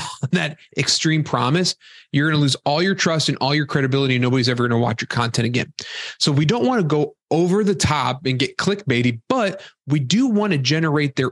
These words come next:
interest so that they click on the video and they stick through and they watch past the first three seconds, you know, 'cause about three seconds is all you got. Okay. So, so in this video, my hook on the thumbnail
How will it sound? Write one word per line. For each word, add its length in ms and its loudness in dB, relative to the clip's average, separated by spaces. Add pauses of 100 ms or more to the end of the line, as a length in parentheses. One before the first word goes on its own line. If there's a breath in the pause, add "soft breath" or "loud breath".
(160)
interest 720 0 (1080)
so 140 0
that 200 0
they 120 0
click 400 -4
on 160 2
the 80 2
video 400 0
and 200 0
they 80 0
stick 340 -2
through 260 0
and 120 2
they 100 2
watch 560 -2
past 460 -2
the 80 -4
first 420 -2
three 180 0
seconds, 520 -2 (360 loud breath)
you 100 0
know, 40 2
'cause 100 2
about 180 -2
three 180 0
seconds 380 -2
is 120 -4
all 360 0
you 140 4
got. 320 -2 (380)
Okay. 200 0 (480 loud breath)
So, 260 0
so 180 0
in 180 2
this 180 2
video, 580 2 (220 soft breath)
my 280 0
hook 400 2 (160)
on 220 0
the 80 0
thumbnail 720 0